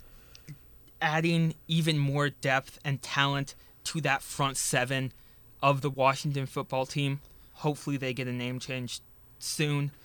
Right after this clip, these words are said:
But, uh, you guys have mentioned it, just so much versatility there.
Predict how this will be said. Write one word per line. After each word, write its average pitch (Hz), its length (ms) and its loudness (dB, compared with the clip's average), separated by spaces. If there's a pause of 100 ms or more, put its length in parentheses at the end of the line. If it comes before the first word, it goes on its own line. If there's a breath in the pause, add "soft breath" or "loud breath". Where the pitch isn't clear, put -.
(220 loud breath)
But, 147 160 0 (720 loud breath)
uh, 147 100 -10 (520)
you 156 180 -2
guys 143 280 0
have 151 80 0
mentioned 139 380 -2
it, 135 80 -8 (260 loud breath)
just 147 360 -6 (180)
so - 300 0
much 170 220 2
versatility 143 880 -4
there. 165 320 -2